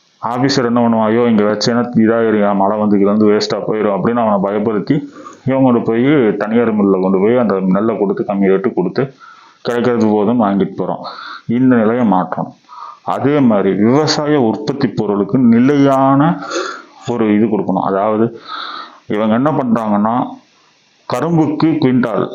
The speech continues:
அரிசிக்கு குவிண்டால், இந்த மாதிரி கொடுக்குற மாதிரியே தக்காளி இந்த மாதிரி ஐட்டங்களுக்கும் ஒரு நிலையான வருடத்துக்கு, அதாவது,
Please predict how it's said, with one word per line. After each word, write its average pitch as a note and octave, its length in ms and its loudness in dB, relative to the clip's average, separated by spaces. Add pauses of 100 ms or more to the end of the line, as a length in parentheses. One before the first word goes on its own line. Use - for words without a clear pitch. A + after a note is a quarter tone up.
(520)
அரிசிக்கு C#3+ 600 0
குவிண்டால், B2 680 0 (140)
இந்த A2+ 180 0
மாதிரி C3 280 0
கொடுக்குற A2+ 380 -2
மாதிரியே F#2 800 0 (460)
தக்காளி C3+ 800 0 (100)
இந்த A2 280 4
மாதிரி A2 240 2
ஐட்டங்களுக்கும் G#2 720 0
ஒரு A2 200 2
நிலையான A#2 600 2
வருடத்துக்கு, G2+ 960 -2 (320)
அதாவது, G#2+ 600 0